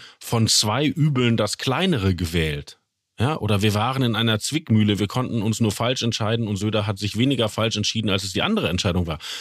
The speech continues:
Aber bravourös ist ein Adjektiv, das einem da wirklich überhaupt nicht einfällt. Und ich verstehe auch nicht, also A, verstehe ich nicht, warum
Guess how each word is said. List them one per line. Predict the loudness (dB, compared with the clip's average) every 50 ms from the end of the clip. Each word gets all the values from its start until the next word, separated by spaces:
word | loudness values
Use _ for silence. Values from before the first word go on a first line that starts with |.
| -10 -8 -4
Aber | -2 -2 -2 0
bravourös | 0 -2 0 0 0 2 0 0 0 2 0 2 2 2 2 0 0 -2 -4 -4
ist | -4 -6 -4 -4
ein | -6 -6
Adjektiv, | -4 -6 -4 -2 -2 -4 -2 0 0 0 0 0 -2 -12 -18 -20 -20 -20 -20 -20 _ _ _ -6
das | -6 -6 -4
einem | -2 0 0 2
da | 2 2 2
wirklich | 0 0 0 -2 -4 -4
überhaupt | -4 -4 -4 -2 -4 -4 -4 -2
nicht | -2 -2 -2 -4 -8
einfällt. | -12 -12 -10 -8 -6 -4 -2 0
Und | 0 0
ich | 0 0
verstehe | 0 -2 -2 0 0 0 0 0 0 0
auch | 0 2 2
nicht, | 2 2 2 -2 -6 -14 -8
also | -4 -2 -2 -2 0
A, | 0 -2 -2 -2 -4
verstehe | -4 -4 -4 -4 -2 -2 0 2 2 2
ich | 0 0 0 0
nicht, | 0 2 0 0 -4 -8 _ _ -20 -20 -20 -20 -20 -20 _ _ _
warum | -4 -2 0 0 0 0 2 2 2 0 0 -2